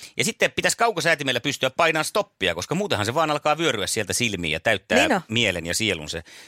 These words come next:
Speaker 1: seuraava jakso. Niin meillä kävi sillain, että me istuttiin vähän eri päissä sohvia siinä.
Speaker 2: Joo.
Speaker 1: Niin tota, kumpikaan ei ylettänyt kaukosäätimen.
Speaker 2: Älä viitti.
Speaker 1: Ajattele nyt, siinä ihan siis kauhea kriisitilanne.
Speaker 2: Joo.
Speaker 1: Ja sieltä se vaan alkaa seuraava sarja.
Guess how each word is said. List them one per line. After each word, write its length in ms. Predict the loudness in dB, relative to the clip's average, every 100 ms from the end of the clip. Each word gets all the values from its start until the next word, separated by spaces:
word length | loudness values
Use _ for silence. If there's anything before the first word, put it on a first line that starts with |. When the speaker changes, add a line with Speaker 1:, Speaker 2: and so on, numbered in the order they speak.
| -4
Speaker 1:
seuraava 420 | 0 2 2 2
jakso. 300 | 2 0 -2 -2
Niin 220 | 0 2
meillä 240 | 2 2
kävi 240 | 0 -2 -2
sillain, 340 | 0 2 2
että 140 | 0
me 80 | 0
istuttiin 400 | 0 -2 -4 0
vähän 220 | 2 2
eri 120 | 2 2
päissä 300 | 0 0 -2
sohvia 400 | -2 -2 -2 -2
siinä. 300 | -2 -4 -6 _ -4
Speaker 2:
Joo. 200 | -4 -4 -8 -14
Speaker 1:
Niin 160 | -6 -4
tota, 260 | 0 0 -2 -2
kumpikaan 400 | -4 -2 2 2
ei 60 |
ylettänyt 320 | 2 0 0 2
kaukosäätimen. 560 | 2 0 -8 -12 -16 -18 _ _ _ _ _ _ _ _ _ 0
Speaker 2:
Älä 360 | 4 4 4 0
viitti. 240 | -6 -8 -2
Speaker 1:
Ajattele 360 | -2 0 0
nyt, 140 | 0 0 0
siinä 240 | 2 0 -2 -4
ihan 280 | 0 0
siis 120 | 0 0
kauhea 320 | 2 2 0
kriisitilanne. 720 | -2 -4 -2 0 0 0 -4 -6 0
Speaker 2:
Joo. 100 | 4
Speaker 1:
Ja 60 | 6
sieltä 260 | 6 2
se 140 | 0 2
vaan 300 | 4 2 -2 _ 2
alkaa 360 | 4 4 2 2
seuraava 420 | 2 4 2 4
sarja. 400 | 2 2 2